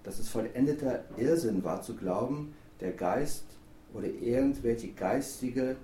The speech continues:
regierten die Welt. Goethe im Trommelfeuer, Nietzsche im Tornister, Jesus im Schützengraben. Er empfindet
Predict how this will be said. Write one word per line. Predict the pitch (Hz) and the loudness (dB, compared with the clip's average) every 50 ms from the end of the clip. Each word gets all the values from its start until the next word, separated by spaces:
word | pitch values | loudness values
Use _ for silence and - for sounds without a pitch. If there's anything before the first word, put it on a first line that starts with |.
| - - - - - - | -16 -20 -20 -20 -16 -14
regierten | 104 98 - - 113 120 120 120 - - 123 117 117 123 - - - - | -12 -8 -4 2 2 4 2 2 0 -2 -2 -2 -2 -2 -6 -10 -8 -4
die | 120 110 | -2 0
Welt. | 101 95 85 76 - - - - - - | 2 2 2 2 0 -4 -10 -16 -8 0
Goethe | - 123 139 139 139 135 | 4 4 4 4 4 0
im | 104 92 - | -2 -2 -4
Trommelfeuer, | - - 104 107 117 135 139 - - 135 135 139 143 147 151 147 - - - - | -6 -6 -2 0 0 0 0 -2 -2 -4 -4 -2 -4 -6 -8 -10 -12 -16 -12 -6
Nietzsche | - 110 - - - - - 113 | 0 0 0 2 2 0 0 2
im | - 113 | 0 0
Tornister, | 113 113 104 98 107 - - - - 143 139 143 143 151 - - - - - - - | -2 -4 -4 -4 -4 -4 -6 -6 -6 -4 -4 -4 -6 -8 -10 -16 -20 -20 -20 -14 -4
Jesus | 92 107 120 127 123 131 131 - - - - - | 2 4 4 4 4 2 0 -2 -4 -10 -8 -8
im | 117 | -6
Schützengraben. | 110 - 135 - - 104 98 - 80 78 76 76 65 67 69 - - - - - - - - | -2 -2 -2 -2 -2 -6 -6 -4 -4 -4 -4 -4 -4 -6 -6 -8 -10 -16 -20 -18 -10 -6 0
Er | - 113 110 - | 2 2 2 2
empfindet | - 113 - - 131 127 143 147 147 147 147 | 0 -2 -6 -2 0 2 2 2 2 0 -2